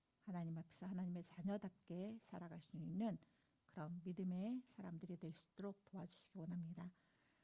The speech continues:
감사드리며 예수님의 이름으로 기도합니다. 아멘. 어, 오늘 제가 나눌 하나님의 말씀은, 음, 미가서 육 장 육 절에서 팔 절 말씀입니다. 미가서 육 장 육 절에서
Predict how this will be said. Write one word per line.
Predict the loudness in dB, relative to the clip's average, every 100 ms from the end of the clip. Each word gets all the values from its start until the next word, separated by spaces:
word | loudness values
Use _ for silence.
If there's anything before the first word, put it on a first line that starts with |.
| -4
감사드리며 | 0 4 2 4 4 4
예수님의 | 4 2 4 4 6
이름으로 | 4 0 -2
기도합니다. | -4 -8 -10 -6 -6 -6 -6 -6 -10 _ _
아멘. | -4 2 2 0 -6 _ _ _ _ _ -20 -20 -20 -20 -20 _
어, | -2 0 0 6
오늘 | 8 8 6 -2 _
제가 | -4 -2 2 2
나눌 | 2 2 2
하나님의 | 2 4 4 4 2
말씀은, | 0 -2 2 4 4 0 -10 _ _ _ _ _ -4
음, | 0 2
미가서 | 2 2 2 0 2 2 0 -8 -6
육 | -6 -6 _
장 | 0 2 0 -8 _
육 | -6 -4
절에서 | 0 2 0 -4
팔 | -6 -6 0
절 | 4 4
말씀입니다. | 2 0 0 2 0 0 -2 -4 _ _ _ _ _ _
미가서 | -2 0 -2 -4 -4 -4 -6 _ _ _ _ -10
육 | -10 -10 _
장 | -6 -4 -4 -10 _ _ -16
육 | -14 -10
절에서 | -8 -6